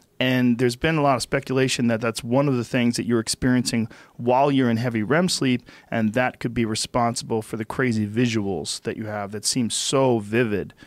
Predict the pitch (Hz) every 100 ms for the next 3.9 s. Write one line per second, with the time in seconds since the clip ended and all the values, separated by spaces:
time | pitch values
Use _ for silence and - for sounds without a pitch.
0 | - - - 127 117 131 120 120 143 139
1 | 120 - 135 123 117 110 117 113 110 104
2 | 127 107 101 117 123 131 110 107 - -
3 | - _ 120 120 107 123 113 101